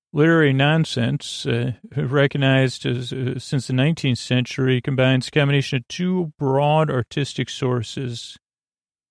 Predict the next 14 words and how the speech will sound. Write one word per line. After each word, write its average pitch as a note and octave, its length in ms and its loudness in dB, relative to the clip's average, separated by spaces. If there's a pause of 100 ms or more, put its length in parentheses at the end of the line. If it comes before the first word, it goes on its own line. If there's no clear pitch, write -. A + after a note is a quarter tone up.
(760)
First, E3 340 2
an C3+ 160 2
older C#3+ 340 4
source B2 360 2
is B2 120 -2
oral C#3+ 400 4
folk E3 400 2
tradition, A#2+ 480 0
including B2+ 380 0
games, C3 520 2
songs, B2+ 500 2
drama, B2 480 4
and A#2+ 360 0
rhymes. A#2+ 960 2